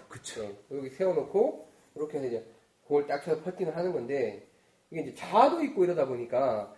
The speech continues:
Speaker 2: 백스윙을 뒤로 몇 센치씩 빼는지에 대한 감도 좀 오고 그리고 이 반질반질한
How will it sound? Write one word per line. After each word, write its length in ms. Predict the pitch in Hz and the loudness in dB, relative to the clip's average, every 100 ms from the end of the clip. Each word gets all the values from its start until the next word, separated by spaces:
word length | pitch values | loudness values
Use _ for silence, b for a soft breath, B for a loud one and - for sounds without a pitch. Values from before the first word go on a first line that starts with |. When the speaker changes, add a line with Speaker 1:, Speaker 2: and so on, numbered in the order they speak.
| B B | B B
Speaker 2:
백스윙을 420 | 262 269 320 254 | -4 -2 0 0
뒤로 180 | 180 190 | 2 2
몇 160 | 160 - | 2 0
센치씩 360 | 330 - 214 | -2 -6 -6
빼는지에 760 | - 175 165 156 143 135 123 113 | -2 -2 -2 -6 -8 -6 -2 -2
대한 160 | 117 113 | -4 -6
감도 280 | 123 135 147 | -8 -6 -4
좀 120 | 127 | -2
오고 540 | 180 135 139 113 107 - b b b | -2 0 -2 -2 -6 -16 b b b
그리고 160 | 185 175 | -2 0
이 240 | 214 - - - - | 0 -4 -12 -20 -18
반질반질한 840 | - 160 214 226 226 220 214 185 | -8 0 6 6 6 4 4 2